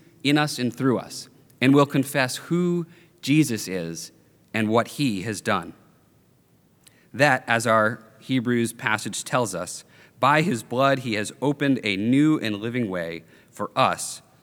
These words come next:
to walk in now. That because of Jesus' death, we can be reassured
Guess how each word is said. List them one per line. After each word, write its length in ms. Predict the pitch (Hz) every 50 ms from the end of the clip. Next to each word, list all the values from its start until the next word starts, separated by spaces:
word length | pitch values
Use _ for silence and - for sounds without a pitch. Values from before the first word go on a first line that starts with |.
| _ -
to 100 | - 98
walk 320 | 90 95 98 95 92 -
in 200 | 101 98 92 90
now. 280 | 87 82 78 73 - - _ _ _ _ _ _ _ _ _ _ _ _ _ _ _ _ _ _ _ _ _ _ _ - _ _ _ _ _
That 140 | - 92 92
because 500 | 110 107 - - - 139 143 147 139 123
of 100 | 104 95
Jesus' 500 | - 117 120 120 113 - - 92 85 82
death, 400 | - 107 98 95 95 - - - _ _ _ _ _ _ -
we 260 | 107 117 120 123 123
can 240 | - - 107 101 87
be 300 | 92 92 90 87 87 - _ _ _ -
reassured 920 | 82 87 92 110 127 139 139 131 127 - - 95 87 80 76 73 73 -